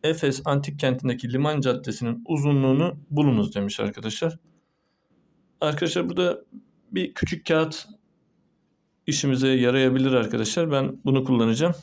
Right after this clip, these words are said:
Nasıl yapacağımızı size de göstereceğim. Öncelikle arkadaşlar burada Liman Caddesi dört numara, gördüğünüz gibi Liman Caddesi diyor. Dört numaralı yere gidiyoruz.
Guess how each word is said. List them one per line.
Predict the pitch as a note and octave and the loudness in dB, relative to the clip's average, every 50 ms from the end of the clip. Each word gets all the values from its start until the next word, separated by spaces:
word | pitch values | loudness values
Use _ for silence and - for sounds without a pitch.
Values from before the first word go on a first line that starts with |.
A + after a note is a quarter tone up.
| - - - | -8 -4 -2
Nasıl | C3+ C3 - B2 | -2 0 0 -2
yapacağımızı | B2 B2+ B2+ B2+ B2+ B2 A#2+ A#2+ - | -2 -2 0 0 2 2 2 0 -2
size | - - C#3 C3 B2 | -2 0 0 2 2
de | A#2+ | 2
göstereceğim. | A#2 A#2 A2+ - - B2+ A#2 C3+ D#3 E3 E3 - - _ _ _ - - _ _ _ _ - | 2 0 0 0 -2 -2 0 0 0 -2 -4 -6 -14 _ _ _ -20 -20 _ _ _ _ 0
Öncelikle | - D#3+ E3+ D#3+ F3 F3+ F3+ - F3 | 0 2 4 4 2 2 2 2 2
arkadaşlar | D#3 D#3 D3+ D#3+ C#3+ - C3+ C3 C3+ D3+ | 2 2 0 -2 -2 -2 -2 -2 0 0
burada | E3 D#3+ D3 D3+ D3+ D3+ - - - _ _ _ _ _ _ _ _ _ - - | 0 0 2 0 0 -2 -4 -10 -18 _ _ _ _ _ _ _ _ _ -12 -6
Liman | C#3 C3 C#3 C#3+ D#3 D#3+ D#3+ C#3+ | -2 2 2 4 4 4 4 4
Caddesi | D3 C#3 C3+ C3+ - C3 - E3 D#3 | 4 4 4 2 0 0 0 0 2
dört | D#3 D3+ - - | 2 2 2 2
numara, | C#3+ B2 A2+ A2+ A2 | 0 2 2 2 2
gördüğünüz | G#2+ A#2 A#2 A2+ B2 B2+ A#2 A2+ | 2 2 0 2 2 0 0 0
gibi | A2+ A2 A2 | 0 0 0
Liman | A#2 A#2+ A#2+ A#2+ A#2+ A#2 | 0 2 2 2 2 2
Caddesi | B2 A#2 A2 A#2 B2 A2+ - C3 A#2+ A2 | 0 0 0 -2 -4 -4 -2 -2 -2 0
diyor. | G#2+ B2 D3+ D#3+ D#3+ | 0 0 0 0 0
Dört | D3+ D3 D3 C#3+ - | 0 0 0 0 0
numaralı | C#3+ B2+ B2 B2 B2 B2+ B2+ | 2 2 2 2 2 2 2
yere | B2 B2 C3+ D3 D3 | 2 2 2 2 0
gidiyoruz. | C3 C3 B2+ C3 B2+ C#3 D3 D3 - - - - | 0 0 0 0 0 -2 -4 -6 -10 -12 -16 -18